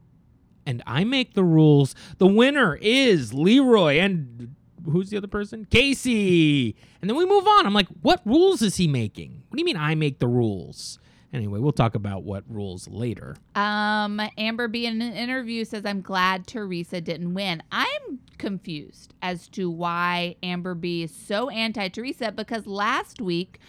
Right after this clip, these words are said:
Speaker 2: we just saw Amber B doing Teresa's bidding,
Speaker 1: I mean, I
Speaker 2: agreeing
Speaker 1: thought
Speaker 2: with her.
Speaker 1: we thought Amber B was in the rookie crew or the
Speaker 2: Yeah, we
Speaker 1: or
Speaker 2: thought
Speaker 1: the,
Speaker 2: they were all
Speaker 1: the big, the Big
Speaker 2: aligned.
Speaker 1: T crew, and, uh, it does not seem like it. I mean, I guess we're now gonna find out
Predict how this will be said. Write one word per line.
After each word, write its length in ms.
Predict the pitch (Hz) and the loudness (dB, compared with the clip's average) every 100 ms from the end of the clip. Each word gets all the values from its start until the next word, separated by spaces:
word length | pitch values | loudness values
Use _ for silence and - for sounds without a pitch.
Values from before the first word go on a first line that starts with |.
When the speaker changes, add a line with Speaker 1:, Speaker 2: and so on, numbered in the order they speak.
| - - | -18 -8
Speaker 2:
we 160 | 220 | -6
just 300 | 185 233 - | -6 -8 -8
saw 220 | 247 233 - | -4 -4 -4
Amber 320 | 208 202 202 | -6 -4 -4
B 340 | 185 196 190 | -2 -2 -2
doing 640 | 160 180 180 185 185 185 | -2 -4 -2 -4 -4 -6
Teresa's 580 | 175 180 175 165 165 156 | -6 -6 -6 -8 -10 -10
bidding, 800 | - 240 233 226 214 208 202 196 | -4 -2 0 0 0 -2 -2 0
Speaker 1:
I 60 | 156 | 2
mean, 160 | 170 | 4
I 80 | 170 | 4
Speaker 2:
agreeing 300 | 208 220 240 | 4 4 2
Speaker 1:
thought 20 | 240 | -4
Speaker 2:
with 100 | 226 | -2
her. 320 | 226 220 214 | -2 0 4
Speaker 1:
we 80 | 175 | 4
thought 300 | 202 202 196 | 4 2 4
Amber 260 | 190 175 156 | 2 2 0
B 200 | 151 147 | 2 2
was 240 | 139 127 | 2 0
in 220 | 131 127 123 | -2 -2 -2
the 160 | 113 | 0
rookie 360 | 113 127 - 117 | 2 2 0 -8
crew 420 | - 120 104 104 | -2 0 0 0
or 140 | 110 | -2
the 120 | 110 - | -2 -2
Speaker 2:
Yeah, 180 | - | -2
we 100 | - 131 | 2 2
Speaker 1:
or 40 | |
Speaker 2:
thought 120 | - | 2
Speaker 1:
the, 120 | - | 0
Speaker 2:
they 60 | 247 | -2
were 160 | 240 196 | 0 0
all 360 | 196 190 165 | 0 0 0
Speaker 1:
the 60 | 156 | 2
big, 80 | 151 | 2
the 300 | 196 - 247 | 2 2 2
Big 120 | 160 | 2
Speaker 2:
aligned. 100 | 240 | 2
Speaker 1:
T 200 | 170 147 | 2 2
crew, 540 | - 123 107 101 151 | 2 0 0 0 -2
and, 380 | 139 120 123 120 | -2 0 0 0
uh, 320 | 120 117 117 127 | -2 -2 -2 -4
it 220 | 123 - | -4 0
does 200 | 156 160 | 0 2
not 220 | 156 143 | 2 0
seem 520 | - 175 175 180 147 | -2 0 2 2 -2
like 300 | 127 117 113 | -4 -4 -2
it. 140 | 139 123 | -6 -4
I 60 | 143 | -4
mean, 200 | 139 131 | -2 -2
I 80 | |
guess 320 | 123 156 - 143 | -2 -4 -4 -4
we're 180 | 135 | -2
now 320 | 135 139 143 143 | 0 0 0 0
gonna 160 | 127 | -2
find 320 | 123 131 123 123 | -4 -4 -4 -4
out 360 | 127 113 - | -4 -6 -8